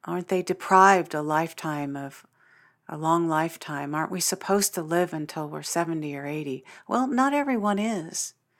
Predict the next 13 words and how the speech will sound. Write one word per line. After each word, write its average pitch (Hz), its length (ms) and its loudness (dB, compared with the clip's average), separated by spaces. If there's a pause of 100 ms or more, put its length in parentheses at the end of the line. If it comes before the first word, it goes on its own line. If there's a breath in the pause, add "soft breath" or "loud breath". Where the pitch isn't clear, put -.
(260 loud breath)
Some 262 340 2
souls 240 680 2
absolutely 214 680 0
choose - 760 -4 (540)
to 196 80 0
go 175 180 0
back 175 460 2
after 156 300 -4
five 175 380 -2
years, 156 520 -8 (560 soft breath)
or 170 40 -14
ten 226 340 4
years, 160 520 -4